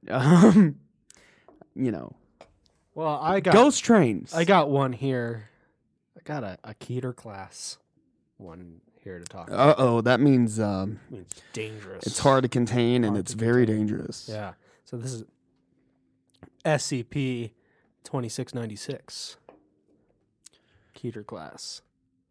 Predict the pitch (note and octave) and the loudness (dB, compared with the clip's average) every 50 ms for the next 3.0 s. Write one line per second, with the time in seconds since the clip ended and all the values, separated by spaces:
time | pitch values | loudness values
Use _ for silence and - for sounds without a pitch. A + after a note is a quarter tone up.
0 | _ - - A#2 A#2 A#2+ C3 D3+ E3 F3 F#3 F#3+ G3+ G3+ G3+ - - D3 A#2+ G#2+ | _ -8 -6 -4 -2 0 0 0 2 2 2 2 2 0 -2 -4 -4 -4 -4 -4
1 | G#2+ G#2 G#2 G#2 G#2+ A2 B2 C3+ D3 C#3 - - F3+ E3+ E3+ F3+ E3+ - D3+ C#3 | -6 -8 -10 -10 -8 -8 -6 -6 -6 -8 -4 -2 -2 0 0 -2 -6 -6 -6 -4
2 | - E3+ F3 F3 E3 - - - B2+ - C#3 B2 A#2 A#2 G#2+ G2+ G2 - - | 0 2 2 2 2 -2 -4 -6 -6 -4 -6 -6 -6 -8 -10 -10 -10 -14 -16